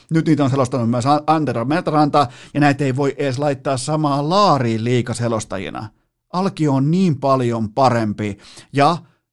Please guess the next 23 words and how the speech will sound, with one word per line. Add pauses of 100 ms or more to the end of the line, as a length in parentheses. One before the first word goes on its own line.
vielä
lisä-,
li-,
lisäksi
totta
kai
se, (320)
että
Mertaranta
ei
pitäisi (280)
päästä
oikeastaan
kilometriä
lähemmäksi (280)
Lahden
jäähallia (240)
selostajakuulokkeet
päässä.
Et
se
on
niinku,